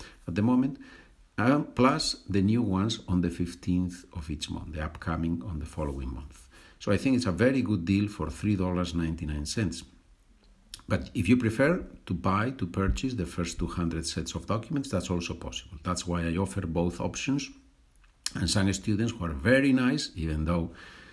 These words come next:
it costs them a little bit more, they are very nice, they support the program, and what they do is they purchase the two hundred documents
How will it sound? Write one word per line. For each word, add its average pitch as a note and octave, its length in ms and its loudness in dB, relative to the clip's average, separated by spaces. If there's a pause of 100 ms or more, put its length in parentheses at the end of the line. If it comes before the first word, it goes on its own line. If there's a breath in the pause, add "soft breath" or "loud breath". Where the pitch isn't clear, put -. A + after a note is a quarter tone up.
(400 loud breath)
it - 200 -6
costs - 400 -4
them E2 300 0
a D2+ 60 -2
little E2 240 -2
bit E2+ 100 0
more, G#2+ 260 2
they E2 160 -2
are C#2+ 120 -4
very A#2+ 320 4
nice, B2+ 320 4
they D2+ 160 -2
support F2+ 400 -2
the A#2 80 0
program, F#2+ 500 0
and D#2+ 140 -2
what D#2+ 160 -2
they F2 100 2
do E2 220 0
is D2 160 -6
they C#2 160 -6
purchase G#2+ 520 0
the - 120 -6
two B2+ 180 4
hundred E2 420 0
documents D#2 500 -6